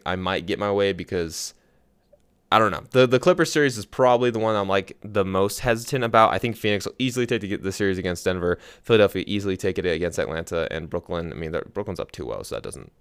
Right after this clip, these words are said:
worry me at all. Um,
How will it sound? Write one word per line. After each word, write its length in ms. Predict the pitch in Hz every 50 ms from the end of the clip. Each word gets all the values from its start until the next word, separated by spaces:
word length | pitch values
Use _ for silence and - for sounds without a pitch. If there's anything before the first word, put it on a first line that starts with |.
| _ 50
worry 300 | - 67 71 76 69 71
me 160 | 76 73 60
at 160 | 50 60 - 71
all. 240 | 73 69 62 - - _ _ _ _ _ _ _ _ _ _ _ _ _ _ _ _ _ _ _ _ _ - - - - - - - - _ _ _ -
Um, 480 | 101 95 95 92 90 90 90 90 92